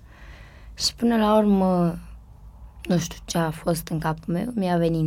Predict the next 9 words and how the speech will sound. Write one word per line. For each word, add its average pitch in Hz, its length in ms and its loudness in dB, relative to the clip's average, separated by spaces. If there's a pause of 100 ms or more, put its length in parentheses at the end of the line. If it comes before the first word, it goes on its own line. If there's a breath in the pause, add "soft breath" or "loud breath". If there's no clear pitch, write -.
nervii 233 480 0 (100)
și - 220 -12
m-am 208 160 0
dus 220 220 -4
acolo 180 340 -2
la 160 120 0
el, 160 240 0 (120)
în 175 220 0
birou, 175 480 -4